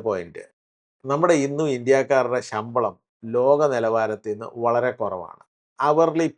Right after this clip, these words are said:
പേ ഫോർട്ടി ടു പോയിന്റ് സിക്സ് ടു ആണ് ഇന്ത്യക്കാരൻ്റെ ശമ്പളം.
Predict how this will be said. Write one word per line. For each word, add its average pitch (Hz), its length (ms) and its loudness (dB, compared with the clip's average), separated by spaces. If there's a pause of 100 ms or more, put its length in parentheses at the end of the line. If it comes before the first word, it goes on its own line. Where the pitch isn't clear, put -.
പേ 104 120 2 (500)
ഫോർട്ടി 143 380 2
ടു 156 80 2 (140)
പോയിന്റ് 127 360 -4
സിക്സ് - 280 -8
ടു 135 80 0 (140)
ആണ് 110 160 -8 (200)
ഇന്ത്യക്കാരൻ്റെ 110 680 -6
ശമ്പളം. 82 340 -18